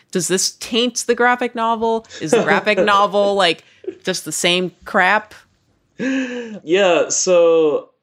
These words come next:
Speaker 2: I like the book a lot, and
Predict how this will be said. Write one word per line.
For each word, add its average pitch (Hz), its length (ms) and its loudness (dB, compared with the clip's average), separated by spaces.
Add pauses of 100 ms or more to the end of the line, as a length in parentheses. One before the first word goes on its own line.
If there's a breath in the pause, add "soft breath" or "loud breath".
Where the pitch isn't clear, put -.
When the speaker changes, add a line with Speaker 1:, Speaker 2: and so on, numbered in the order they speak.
(540)
Speaker 2:
I 233 760 2
like 113 440 0
the 131 80 0
book 107 340 0
a - 100 -2
lot, 98 560 0
and 113 420 0